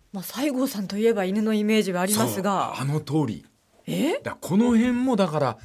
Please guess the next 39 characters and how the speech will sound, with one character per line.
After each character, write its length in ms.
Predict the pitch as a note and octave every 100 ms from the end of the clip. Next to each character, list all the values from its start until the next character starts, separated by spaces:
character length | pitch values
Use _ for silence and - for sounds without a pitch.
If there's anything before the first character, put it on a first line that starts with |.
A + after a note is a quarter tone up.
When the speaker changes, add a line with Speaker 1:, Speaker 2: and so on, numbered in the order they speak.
| - - -
Speaker 2:
西 280 | - C#3+ D3+
郷 200 | B2+ A#2+
の 100 | A2+
銅 240 | B2 B2
像 160 | A#2+ B2
に 240 | B2 A#2
犬 160 | D3+ G#3
が 180 | D#3+ -
く 120 | -
っ 20 | -
つ 140 | B2+
い 80 | G2
た 280 | G2+ E2 - _ _ _ _ _ _ -
理 180 | E2 A2+
由 160 | A#2+
み 120 | B2 A#2+
た 160 | G#2
い 40 | D#2
で 80 |
す 40 | D4
ね。 60 |
Speaker 1:
だ 40 | D#4+
っ 0 |
て 80 | -
戦 220 | F3+ D4
争 280 | D#4 F#4+ F#4+
中 280 | - F4+
で 100 | F4
す 160 | F4 -
よ。 100 | E3+
Speaker 2:
戦 80 | D3+
闘 200 | C#3 C3+
中 180 | A#2 F#2
で 80 |
す。 160 | F2+ - _ _ _ _ _ _ _ _ -
途 140 | D3+
中 300 | - F3 F3+
で 140 | D#3+ C#3
ね、 320 | B2 E2+